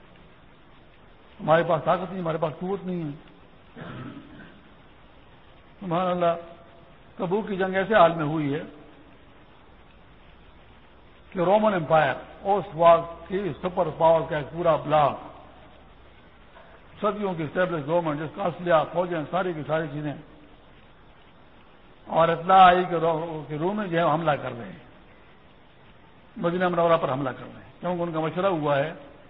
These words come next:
کہ یہ وقت ہے کہ اس وقت ان کی تعداد، قوت کم ہے، اگر حملہ کر کے ان کا خاتمہ کر دیا جائے، جان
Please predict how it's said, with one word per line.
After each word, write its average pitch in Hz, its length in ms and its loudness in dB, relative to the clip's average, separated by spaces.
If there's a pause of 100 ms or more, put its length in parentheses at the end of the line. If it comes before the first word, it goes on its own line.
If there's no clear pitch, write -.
(300)
کہ - 60 -10
یہ 202 300 2
وقت 175 260 4
ہے 190 140 0
کہ 180 80 -6
اس 156 120 -6
وقت 170 140 -2
ان 170 140 -8
کی 165 80 -8
تعداد، 156 420 4 (100)
قوت 170 280 -6
کم 185 200 -2
ہے، 170 160 -2 (460)
اگر 160 240 -4
حملہ 175 180 0
کر 170 200 0
کے 165 60 -6
ان 170 80 -8
کا 156 120 -4
خاتمہ 170 400 -4
کر 180 80 -6
دیا 180 180 -6
جائے، 170 180 2
جان 156 240 -2